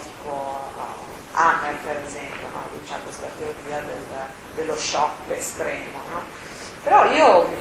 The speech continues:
così, le-, leggendo un po' le storie, eccetera, non è che sono molto d'accordo su questo, perché allo shock estremo noi reagiamo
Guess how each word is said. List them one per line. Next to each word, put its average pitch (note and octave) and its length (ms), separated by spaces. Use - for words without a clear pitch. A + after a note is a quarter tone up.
così, G#3 360
le-, G3+ 200
leggendo A#3+ 560
un G#3+ 120
po' G#3+ 260
le G3 140
storie, G#3 640
eccetera, F#3 420
non A3+ 160
è C#4+ 140
che F3 80
sono E3 240
molto E3 320
d'accordo D#3 640
su - 160
questo, D#3 380
perché - 260
allo F3+ 220
shock A#3+ 300
estremo A#3 500
noi F#3+ 360
reagiamo E3+ 840